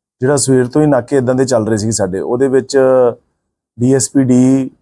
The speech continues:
ਡੀ ਐਸ ਪੀ ਸਬ ਡਿਵੀਜ਼ਨ ਰਾਜਨ, ਸ-, ਡੀ ਐਸ ਪੀ ਡੀ ਸਤੀਸ਼, ਇੰਚਾਰਜ ਸੀ ਆਈ ਏ ਤੇ ਸਦਰ ਐਸ ਐਚ ਓ ਦਾ ਨਾਕਾ ਲੱਗਿਆ ਹੋਇਆ ਸੀ ਸਦਰ ਅਹਿਮਦਗੜ੍ਹ ਦਾ।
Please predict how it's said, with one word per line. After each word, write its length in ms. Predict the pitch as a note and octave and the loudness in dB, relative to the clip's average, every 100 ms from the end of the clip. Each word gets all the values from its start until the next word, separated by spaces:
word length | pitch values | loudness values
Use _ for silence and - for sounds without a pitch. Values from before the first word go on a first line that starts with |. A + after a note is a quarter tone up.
| - | -12
ਡੀ 180 | A2+ A#2+ | -2 0
ਐਸ 140 | A#2 C3 | 0 -2
ਪੀ 80 | |
ਸਬ 180 | C3+ A#2+ | -2 -2
ਡਿਵੀਜ਼ਨ 300 | A#2+ B2+ B2+ | 0 0 0
ਰਾਜਨ, 420 | A#2+ A#2 B2 B2+ B2 _ _ _ - _ _ _ _ - | 0 0 -2 -4 -10 _ _ _ -20 _ _ _ _ -16
ਸ-, 140 | - C3+ G#2+ G#2 | -4 0 2 2
ਡੀ 160 | A2+ B2 | 2 2
ਐਸ 140 | - | 0
ਪੀ 100 | C3 | 0
ਡੀ 120 | C3 | 0
ਸਤੀਸ਼, 520 | A#2+ B2+ B2+ C3 B2+ _ _ _ _ _ _ _ - | 0 0 2 2 -2 _ _ _ _ _ _ _ -6
ਇੰਚਾਰਜ 360 | A#2 A#2 B2 | 0 2 2
ਸੀ 220 | A#2+ B2+ A#2+ | 0 -2 0
ਆਈ 180 | A#2+ | 0
ਏ 240 | C3 C3 A#2+ _ _ _ | 0 -2 -4 _ _ _
ਤੇ 680 | B2 A#2 A2 G2+ F2+ B1 - - | -2 0 0 -2 -4 -8 -12 -14
ਸਦਰ 340 | - B2+ B2+ C3+ | -6 -2 0 0
ਐਸ 200 | A#2+ B2+ | 0 -2
ਐਚ 140 | A2+ | -2
ਓ 40 | |
ਦਾ 100 | B2+ | -2
ਨਾਕਾ 260 | B2 A2 B2 | 0 0 0
ਲੱਗਿਆ 260 | A#2+ G#2+ A2+ | 0 0 0
ਹੋਇਆ 100 | A#2+ | 0
ਸੀ 80 | |
ਸਦਰ 220 | B2+ A2 A2+ | -2 0 0
ਅਹਿਮਦਗੜ੍ਹ 400 | G#2+ G2+ G2 F#2 | -2 -4 -4 -4
ਦਾ। 160 | C#3 | -8